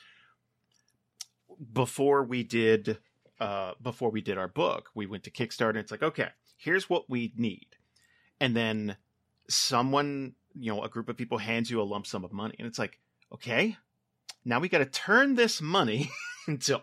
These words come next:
artwork and layout and stuff." There were, there were forty artists attached to the book at one point, 'cause it takes time to make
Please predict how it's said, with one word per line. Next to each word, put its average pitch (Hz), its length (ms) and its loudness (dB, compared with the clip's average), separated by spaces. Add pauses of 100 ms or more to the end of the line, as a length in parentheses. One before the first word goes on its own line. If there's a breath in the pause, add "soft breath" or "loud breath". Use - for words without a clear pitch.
artwork 233 520 4 (420 loud breath)
and 117 160 -4
layout 143 440 -2
and 135 100 -8
stuff." - 200 2 (300 loud breath)
There 160 160 6
were, 196 360 4
there 135 160 -2
were 208 120 -2
forty 135 580 2
artists - 680 0 (100)
attached 117 500 -6
to - 60 -12
the 107 100 -4
book - 240 -8
at 113 120 -10
one 110 120 -8
point, - 300 -18 (720)
'cause 113 600 0
it 147 200 -4
takes - 340 0
time 135 440 4
to 120 120 -6
make 107 320 -2